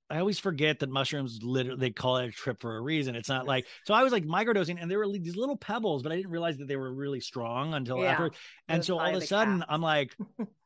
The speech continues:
Speaker 1: "Oh my God." I'm like, "Holy shit." I'm tri-, and I'm at a Tom Sandoval show, and I'm, like, standing right behind Sheena and Brock.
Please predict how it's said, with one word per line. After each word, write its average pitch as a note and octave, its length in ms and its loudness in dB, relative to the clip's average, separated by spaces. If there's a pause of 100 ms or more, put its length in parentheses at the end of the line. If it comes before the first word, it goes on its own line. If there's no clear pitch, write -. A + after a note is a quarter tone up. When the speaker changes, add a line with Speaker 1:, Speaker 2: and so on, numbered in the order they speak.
Speaker 1:
"Oh F3+ 160 -8
my A2+ 160 -10
God." D3 340 -4
I'm D#3+ 80 2
like, C3+ 160 -2
"Holy D#3 540 -6
shit." A#3 600 -2
I'm D3 140 0
tri-, A#3 280 0
and E3 100 4
I'm F3 120 4
at F3 100 2
a D3+ 60 0
Tom G#3+ 360 -4
Sandoval G3 580 0
show, B2 400 0 (300)
and D3+ 100 0
I'm, E3 80 2
like, E3 140 2
standing G#3+ 420 -2
right F#3 220 0
behind F#3 280 2
Sheena G3 500 2
and B2+ 120 -2
Brock. D3+ 440 2